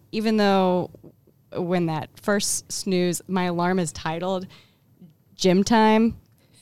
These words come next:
only one snooze. <laughs> So I got nine minutes by <laughs>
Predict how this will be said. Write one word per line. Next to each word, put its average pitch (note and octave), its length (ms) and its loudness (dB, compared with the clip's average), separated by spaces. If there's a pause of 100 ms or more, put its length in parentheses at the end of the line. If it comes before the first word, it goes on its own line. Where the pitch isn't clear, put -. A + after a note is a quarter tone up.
(140)
only G3+ 300 4
one F#3 260 2
snooze. - 480 -6 (120)
<laughs> D#4 80 2 (1120)
So C4 120 4
I B3 100 6
got A#3+ 400 2
nine A3 420 0
minutes F#3 340 0
by F3 460 2
<laughs> - 80 -20